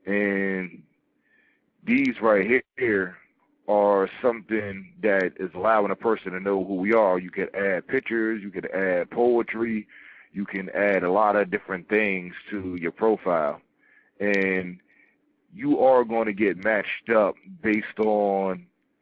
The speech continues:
what a person is looking for. Like, you go on to Write a Prisoner, be on there, like, the first two weeks, they put you on their main page, and then after that, you go on a different list.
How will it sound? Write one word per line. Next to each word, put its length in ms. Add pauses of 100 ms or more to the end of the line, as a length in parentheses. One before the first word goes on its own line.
(300)
what 260
a 60
person 400
is 80
looking 340
for. 180
Like, 200
you 120
go 220
on 80
to 60
Write 180
a 60
Prisoner, 340
be 180
on 200
there, 160
like, 100
the 80
first 320
two 120
weeks, 280 (300)
they 100
put 220 (100)
you 320
on 720
their 140
main 420
page, 460
and 160
then 400 (220)
after 260
that, 200
you 120
go 420
on 100
a 80
different 540
list. 220